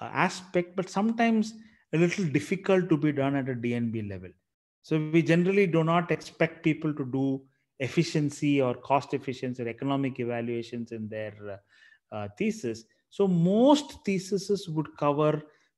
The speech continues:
frequency, etiology, and it could be either of a diagnostic test or an effectiveness of an intervention, or it could be a course, clinical course and prognosis. So if you see,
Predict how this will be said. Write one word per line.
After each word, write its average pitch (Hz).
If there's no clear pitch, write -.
frequency, 185
etiology, 143
and 139
it 131
could 156
be 143
either 135
of 156
a 127
diagnostic 135
test 123
or 120
an 113
effectiveness 151
of 135
an 127
intervention, 117
or 120
it 120
could 113
be 117
a 117
course, -
clinical 139
course 117
and 110
prognosis. -
So -
if 170
you 196
see, 240